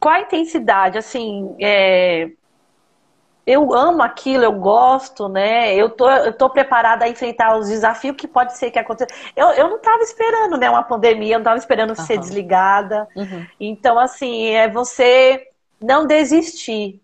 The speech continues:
Speaker 1: não desista daquilo que você quer, né? No momento que eu estava pra me formar, apareciam pessoas,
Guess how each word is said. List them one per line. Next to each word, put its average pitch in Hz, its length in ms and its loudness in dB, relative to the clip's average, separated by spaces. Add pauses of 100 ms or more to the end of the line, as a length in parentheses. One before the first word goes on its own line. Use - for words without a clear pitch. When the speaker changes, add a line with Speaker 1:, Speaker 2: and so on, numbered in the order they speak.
Speaker 1:
não 233 380 -2
desista 226 640 -4
daquilo 226 400 -2
que 247 120 -6
você 226 300 -4
quer, 185 460 -4 (360)
né? 196 360 0 (340)
No 226 140 -4
momento 240 320 2
que 285 60 2
eu 262 40 6
estava 240 300 -2
pra 240 160 0
me 233 120 -6
formar, 208 840 0
apareciam 220 840 -2
pessoas, 220 960 0